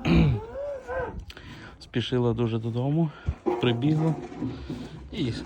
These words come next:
одразу сюди. Ну ясно, тут смачно. Тут добре, ніхто не забороняє.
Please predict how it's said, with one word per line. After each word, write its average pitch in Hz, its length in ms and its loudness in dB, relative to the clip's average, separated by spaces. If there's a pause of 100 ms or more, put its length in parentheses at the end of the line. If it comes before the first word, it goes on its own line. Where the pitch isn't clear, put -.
(120)
одразу 117 380 2
сюди. 120 440 0 (1000)
Ну 185 200 -4
ясно, 110 540 -4
тут - 220 -8
смачно. 120 600 -2 (1120)
Тут 113 200 -2
добре, 123 420 0
ніхто 117 240 2
не 120 140 2
забороняє. 117 720 2